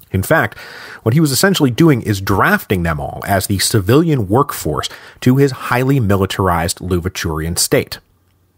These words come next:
Toussaint denounced those who refused to work while hiding behind what he called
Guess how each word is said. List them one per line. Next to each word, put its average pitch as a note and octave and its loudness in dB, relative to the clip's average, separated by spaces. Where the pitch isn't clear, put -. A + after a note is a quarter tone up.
Toussaint C3 2
denounced A2 0
those A#2 2
who B2 2
refused G#2+ 0
to - 0
work E2 -4
while E2 0
hiding A2 -2
behind F#2 -2
what F2 -2
he F2+ -4
called F2 0